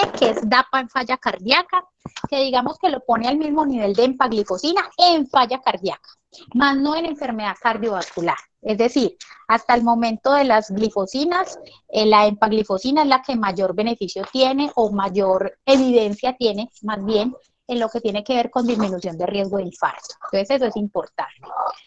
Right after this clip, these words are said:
La dosis, tú debes iniciar siempre una dosis baja para titularla. Normalmente, si es, eh, con empaglifosina, se inicia diez miligramos y se titula veinticinco.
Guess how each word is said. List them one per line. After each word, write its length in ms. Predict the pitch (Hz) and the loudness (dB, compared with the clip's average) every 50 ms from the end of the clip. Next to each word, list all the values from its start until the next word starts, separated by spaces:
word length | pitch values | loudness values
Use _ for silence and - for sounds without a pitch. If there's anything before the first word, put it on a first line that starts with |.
| _ _ _ | _ _ _
La 240 | 240 254 262 262 254 | 0 4 4 6 6
dosis, 420 | 262 294 349 359 415 403 392 - | 6 4 4 2 2 -2 -2 -2
tú 120 | - 302 269 | -4 -4 -2
debes 320 | 254 240 247 294 294 294 | 0 2 2 2 2 0
iniciar 340 | 269 254 233 220 - 214 196 | -2 -4 -4 0 0 -2 0
siempre 360 | - 240 240 240 - - 269 | 0 -2 -4 -4 -4 -4 -2
una 220 | 262 262 262 262 | 0 2 2 2
dosis 300 | 247 247 254 - 262 240 | 2 0 -2 -4 -6 -4
baja 420 | 220 214 254 233 233 240 254 294 320 - - _ _ | 0 4 4 6 6 6 4 2 2 0 -6 _ _
para 220 | - 233 220 202 208 | 0 0 0 0 -2
titularla. 760 | - 226 208 - - 202 185 196 214 254 294 - 349 359 370 - - - _ _ _ _ _ - | -6 -10 -12 -8 -6 -4 -2 2 2 2 2 2 0 0 -2 -2 -8 -20 _ _ _ _ _ -4
Normalmente, 680 | 254 262 254 254 254 247 240 247 262 262 254 - 294 294 | -2 -2 -2 0 -2 -2 -2 -2 -6 -6 -4 -4 -4 -2
si 100 | 294 285 | 0 -2
es, 240 | 277 277 - _ _ _ _ _ _ - | -2 -2 -4 _ _ _ _ _ _ -8
eh, 680 | - 254 262 262 262 262 262 262 262 262 262 254 254 262 _ _ _ _ _ _ _ - | -6 -2 0 0 0 0 0 0 0 0 0 -2 -4 -6 _ _ _ _ _ _ _ 0
con 200 | - 285 277 262 | 2 2 2 2
empaglifosina, 840 | 262 233 - 240 220 220 220 214 - 208 196 - 240 254 277 302 | 0 -2 -2 -2 0 0 -2 -2 -2 -6 -6 -4 -4 -4 -2 -2
se 100 | 302 302 | -2 -2
inicia 380 | 277 247 220 202 - 220 214 214 | -2 -2 -2 -2 -2 -2 -2 0
diez 240 | 208 254 254 240 240 | 2 4 4 4 4
miligramos 580 | 247 254 240 226 202 196 190 185 214 247 285 | 2 2 2 2 2 4 4 4 4 2 -2
y 100 | 285 285 | -4 -4
se 120 | 254 247 226 | -4 -4 -6
titula 420 | - 208 - - 196 180 185 196 | -6 -8 -10 -8 -4 0 0 2
veinticinco. 800 | 220 233 226 220 - 190 170 - 269 285 370 359 - - 370 359 | 2 0 -2 -4 -8 -10 -10 -6 -6 -4 -4 -4 -2 -2 -2 -2